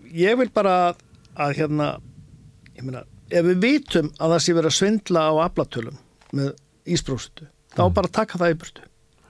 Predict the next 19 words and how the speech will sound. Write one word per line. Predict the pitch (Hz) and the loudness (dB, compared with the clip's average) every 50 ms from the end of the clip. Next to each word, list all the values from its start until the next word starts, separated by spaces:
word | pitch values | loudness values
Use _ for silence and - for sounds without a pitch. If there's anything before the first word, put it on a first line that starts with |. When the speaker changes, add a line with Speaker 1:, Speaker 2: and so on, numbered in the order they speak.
| _ _ _ - - - - - - - _ _ _ _ - | _ _ _ -20 -20 -20 -20 -20 -20 -20 _ _ _ _ -8
Speaker 1:
Og | 139 131 | -6 -2
flestir | - 175 196 196 185 - - 240 | 0 2 2 2 2 0 -2 -2
sem | - - 190 175 175 | -2 0 0 2 2
að | 165 156 - - - _ _ _ _ _ _ _ _ _ _ _ _ - - | 0 0 -2 -6 -14 _ _ _ _ _ _ _ _ _ _ _ _ -20 -6
til | - - 196 196 180 | 0 2 2 2 2
þekkja, | - 175 160 131 - - 170 | 2 0 0 0 0 -2 -2
þeir | - 190 185 196 | 0 0 2 2
vita | 233 185 - - - | 2 0 -2 -6 -18
það. | - - - - - | -20 -20 -14 -8 -4
Speaker 2:
Mm. | 127 107 92 95 123 - _ _ _ _ _ _ _ - - - - - - - - - - - - - - - - - _ _ _ - | -2 -2 -2 -4 -6 -10 _ _ _ _ _ _ _ -20 -20 -20 -20 -20 -20 -20 -20 -20 -20 -20 -20 -20 -20 -20 -20 -20 _ _ _ -8
Speaker 1:
Ef | - 156 156 | -2 0 2
við | 160 151 | 2 4
vitum | 156 180 226 294 294 - - - 180 160 143 156 | 4 4 4 2 0 -2 -2 0 0 2 2 2
að | 160 160 156 | 2 2 2
það | 147 143 | 2 2
sé | 175 175 | 2 4
verið | 170 170 160 160 | 4 4 4 2
að | 143 147 | 2 2
borga | - 180 214 233 - - - 180 160 | 0 0 0 0 -2 -2 0 0 2